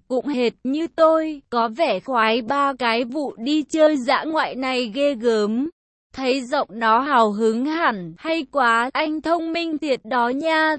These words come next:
tôi lại được thêm một phen nở mũi, sau đẹp trai, cu to, đàn ông ắt hẳn sẽ thích đàn bà khen mình thông minh, tôi hăm hở rổ ga. Miệng kêu con nhỏ, ngồi vững nha,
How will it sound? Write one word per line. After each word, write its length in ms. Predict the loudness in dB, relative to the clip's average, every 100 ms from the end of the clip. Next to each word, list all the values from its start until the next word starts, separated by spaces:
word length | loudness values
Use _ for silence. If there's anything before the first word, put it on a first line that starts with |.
| 0
tôi 340 | 2 2 0
lại 300 | -2 -2 -2
được 340 | 0 0 0
thêm 280 | -4 -4 -2
một 240 | 0 -2 -2
phen 420 | -2 -2 0 2
nở 220 | 2 2
mũi, 520 | 0 -2 -2 -2 -4 -8
sau 360 | -2 0 2
đẹp 240 | 0 -2 -2
trai, 560 | -4 -2 0 -2 -4 -8 -8
cu 160 | -4 -4 0
to, 360 | 2 4 2 -2
đàn 300 | -2 0 0
ông 280 | 0 0 0
ắt 220 | -4 -6
hẳn 320 | -4 -4 -4 -6
sẽ 240 | -4 -4
thích 220 | -4 -6 _
đàn 360 | -2 0 0 2
bà 200 | 2 0
khen 360 | 0 0 2
mình 260 | 0 0 0
thông 320 | 0 0 0
minh, 360 | 0 0 -2 -4 0
tôi 200 | 2 2
hăm 300 | -2 -2 -2
hở 340 | -2 -2 -2
rổ 300 | -2 2 2
ga. 460 | 4 2 2 0 -2 -10 _ _ _ -4
Miệng 360 | 0 0 -2
kêu 280 | -4 -2 -2 -2
con 320 | -2 -2 -2
nhỏ, 440 | -2 -2 -2 -4 -4
ngồi 300 | 4 4 4
vững 300 | -2 -4 -2
nha, 340 | 0 2 0